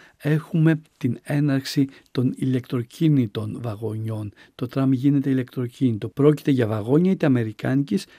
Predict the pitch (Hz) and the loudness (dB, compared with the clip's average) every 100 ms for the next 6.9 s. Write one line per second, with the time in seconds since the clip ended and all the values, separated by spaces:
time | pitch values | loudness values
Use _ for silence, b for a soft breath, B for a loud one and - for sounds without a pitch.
0 | b 175 170 151 135 123 147 190 - 127 | b -2 0 2 2 0 -2 -2 -2 -4
1 | 113 - 113 185 196 143 135 135 143 131 | -6 -8 -2 -2 -2 -4 -4 -2 -2 -2
2 | 127 190 160 139 120 156 156 - B B | -2 -2 -2 -4 -4 -4 -4 -10 B B
3 | - - 123 143 113 - - 123 123 139 | -10 -6 -2 0 -2 -4 -6 -4 0 2
4 | 160 139 123 151 139 131 123 120 135 139 | 2 2 2 0 2 0 -2 0 0 0
5 | 123 120 117 135 131 127 - 110 120 170 | -2 -2 -2 -2 -2 -10 -10 -6 -4 -2
6 | - 104 120 120 107 - 110 113 202 | -4 -6 -6 -6 -6 -8 -10 -4 -4